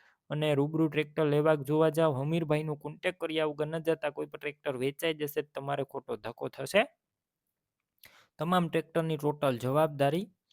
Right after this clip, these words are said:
ક્યાં જોવા મળશે તેની વાત કરું, જિલ્લો પોરબંદર, તાલુકો કુતિયાણા અને ચોટા ગામે જોવા મળશે.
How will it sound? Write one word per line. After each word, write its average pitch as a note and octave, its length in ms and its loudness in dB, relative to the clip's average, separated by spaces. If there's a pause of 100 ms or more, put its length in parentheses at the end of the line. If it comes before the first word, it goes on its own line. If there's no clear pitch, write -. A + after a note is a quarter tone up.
(1000)
ક્યાં F#3 220 4
જોવા F#3 280 8
મળશે F#3 340 0
તેની F3 260 0
વાત E3+ 240 2
કરું, E3+ 280 -4
જિલ્લો E3 200 2
પોરબંદર, F3 580 0 (120)
તાલુકો D#3+ 320 -2
કુતિયાણા F3 680 -2
અને E3+ 160 -2 (100)
ચોટા F3+ 380 0
ગામે C#3 360 -2
જોવા C3+ 220 -2
મળશે. C3+ 360 -2